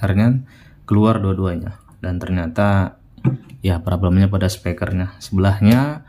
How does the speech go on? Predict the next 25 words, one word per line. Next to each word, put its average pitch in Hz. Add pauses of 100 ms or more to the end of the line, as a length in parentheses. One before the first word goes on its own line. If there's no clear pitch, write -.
(200)
kecil 101
gitu, 98
teman-teman. 92 (720)
Jadi 120
gampang 101
aja 120 (1900)
caranya, 95
mungkin 110
ya 98 (160)
kita 101
coba 98
ganti 98
ini 98
dulu 123
lah, 139 (160)
kita 90
ganti 95
spool 107
ya, 110 (2250)
kita -
ganti 98
spoolnya 98
dulu. 98
Kita 104
nggak 101